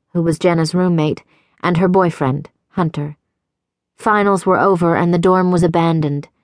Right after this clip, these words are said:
the campus almost a ghost town. Jenna had intended to go into work that morning,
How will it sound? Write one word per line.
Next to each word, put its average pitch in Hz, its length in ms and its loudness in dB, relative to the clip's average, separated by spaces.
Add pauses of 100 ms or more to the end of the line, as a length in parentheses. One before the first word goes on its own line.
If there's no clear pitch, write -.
(280)
the 165 100 0
campus 190 520 -2
almost 170 480 -2
a 165 80 -4
ghost 170 380 -2
town. 131 400 -4 (1040)
Jenna 226 340 2
had 175 160 2
intended 175 520 0
to 165 80 -2
go 160 180 0
into 156 180 -2
work 160 280 -2
that 151 200 -4
morning, 151 400 -4